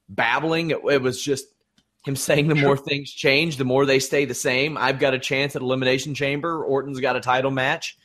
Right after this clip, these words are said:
Speaker 1: They're putting over that they're still cohesive. Luke Harper comes out and makes the save, uh, and a tag team match is set up. I'm sort of interested in seeing these storylines all woven together leading into Elimination Chamber because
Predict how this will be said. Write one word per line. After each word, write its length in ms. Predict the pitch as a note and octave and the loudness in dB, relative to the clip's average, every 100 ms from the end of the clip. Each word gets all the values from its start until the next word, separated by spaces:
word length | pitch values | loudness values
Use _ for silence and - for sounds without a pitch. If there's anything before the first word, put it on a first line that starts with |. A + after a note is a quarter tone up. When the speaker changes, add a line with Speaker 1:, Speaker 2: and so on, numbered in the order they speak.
| _ _ _ _ _ A#2+ | _ _ _ _ _ -8
Speaker 1:
They're 100 | B2+ | -4
putting 300 | E3+ E3 C#3 | -2 2 2
over 180 | C#3+ D#3+ | 4 0
that 120 | C3+ | -2
they're 80 | B2 | -4
still 220 | - C#3+ | -2 -2
cohesive. 580 | - A#2 C3 - E3+ D3+ _ _ _ _ - | -2 -2 -2 -2 -8 -10 _ _ _ _ -8
Luke 240 | D3 A#3 A3+ | -2 -2 2
Harper 300 | F#3+ F#3 F#3+ | 2 4 2
comes 220 | F3+ D#3 | 2 4
out 100 | D#3 | 2
and 100 | D#3 | 4
makes 220 | D3+ - | 0 -2
the 60 | C3+ | -8
save, 640 | - D3 C#3+ D3 C3+ - | 0 2 4 2 -2 -4
uh, 320 | A#2+ A#2+ A#2 G#2+ | 0 2 2 2
and 140 | A#2+ | -2
a 60 | A#2 | -2
tag 340 | C3+ B2+ B2 | -2 -2 -2
team 180 | - A#2 | -6 -6
match 280 | A#2 A2+ A#2 | -4 -4 -6
is 100 | - | -8
set 220 | B2+ A2+ | -4 0
up. 200 | A2 G#2+ - _ _ _ _ _ _ _ _ _ | 0 0 -8 _ _ _ _ _ _ _ _ _
I'm 120 | E3 | -6
sort 200 | D#3+ C4+ | 2 4
of 60 | A#3+ | 6
interested 420 | B3+ C4 A3+ G3 | 4 2 0 0
in 120 | D#3 C#3+ | 0 -4
seeing 640 | F#3+ F3+ E3+ D3+ G#2 C#3 | -2 -2 -2 -6 -10 -6
these 360 | D#3 E3 E3 - - | -4 -2 -4 -6 -6
storylines 920 | F3+ F3+ F3 D3 C3+ B2+ B2 A#2+ A#2 - | -2 0 2 2 2 2 0 -4 -8 -2
all 460 | D3+ D#3+ D3+ D3 | 2 2 4 2
woven 540 | A2+ C3 D#3 D3 D3+ C#3 | 4 4 4 2 -4 -4
together 560 | B2+ B2 B2 D3 D#3 B2+ | -2 0 0 -2 -4 -2
leading 280 | C3 C3+ | -2 -2
into 200 | C3+ C3 | -2 0
Elimination 460 | B2+ B2 B2 C3 D3 | 0 0 0 0 -2
Chamber 340 | D3+ D#3 D3+ | -4 -4 -4
because 800 | D3+ C#3 C3+ F3 D#3+ D3+ - - | -2 -2 0 2 4 2 -2 -10